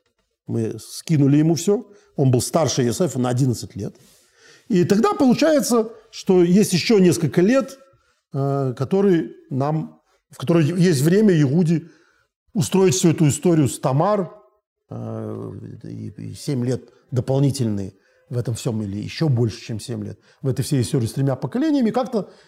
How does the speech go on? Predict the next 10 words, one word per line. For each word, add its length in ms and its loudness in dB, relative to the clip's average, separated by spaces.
уже 280 2
находится 720 -2
возможность 680 0
как-то 280 -8
эти 160 -8
события 440 -10
уместить 420 -10
хронологически, 760 -12
более-менее 440 0
человеческие 800 -4